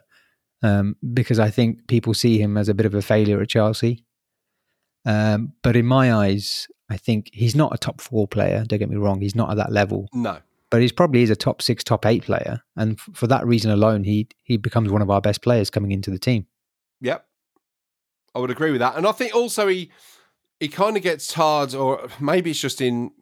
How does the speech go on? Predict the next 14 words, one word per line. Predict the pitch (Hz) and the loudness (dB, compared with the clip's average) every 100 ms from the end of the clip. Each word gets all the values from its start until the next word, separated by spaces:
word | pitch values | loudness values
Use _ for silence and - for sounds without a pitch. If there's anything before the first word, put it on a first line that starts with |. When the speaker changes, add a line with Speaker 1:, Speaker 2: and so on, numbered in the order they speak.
| - | -8
Speaker 2:
my | 120 123 117 | 0 0 0
weird | 110 110 107 | -2 -4 -4
mind, | 117 127 107 - | -4 -4 -6 -6
but | 123 | -4
I | 139 | 0
always | 160 175 165 | 2 2 0
kind | 165 | -2
of | 156 | -2
associate | 143 147 147 143 | -2 -2 -2 -2
him | 139 131 | -2 -4
because | 127 180 | -6 -6
he | 202 | -6
came | - 175 165 | -4 -4 -4
through | 147 165 156 151 | -4 -2 0 0